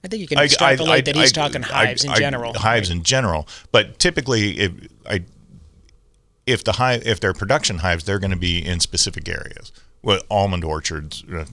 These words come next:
Speaker 2: citrus orchards, w-, w-, wherever. Uh, but one thing that they did say, you know, with the, with the honeybees, they work the same flower and, and pollinate the same flower, and it causes inbreeding. Well, if that's the case,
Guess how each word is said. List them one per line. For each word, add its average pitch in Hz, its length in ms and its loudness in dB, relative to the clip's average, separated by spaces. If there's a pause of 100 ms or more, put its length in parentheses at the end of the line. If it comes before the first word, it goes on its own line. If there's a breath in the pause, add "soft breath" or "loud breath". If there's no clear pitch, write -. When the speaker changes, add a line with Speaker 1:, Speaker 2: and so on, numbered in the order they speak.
Speaker 2:
citrus - 440 -2
orchards, 76 540 -8
w-, - 200 -12
w-, 101 280 -10 (140)
wherever. 85 600 -2 (440 soft breath)
Uh, 90 240 4 (100)
but 113 100 4
one 156 220 2
thing 143 160 2
that 101 140 0
they 95 120 0
did 180 220 -2
say, 87 200 2 (160)
you 92 120 -4
know, 87 160 -2
with 98 120 -8
the, 92 60 -4
with 92 260 -2
the 87 120 -2
honeybees, 87 600 0 (460 loud breath)
they 110 280 4
work 101 600 2
the 101 80 -2
same 110 240 4
flower 98 640 2
and, 87 420 -4 (280)
and 90 200 0
pollinate 113 480 2
the - 100 -4
same 95 200 2
flower, 113 180 -4 (960 loud breath)
and 104 200 2
it 98 160 -2
causes 107 420 4
inbreeding. 95 520 -2
Well, 107 280 2 (240)
if 113 200 -2
that's 143 300 2
the - 120 -4
case, - 440 0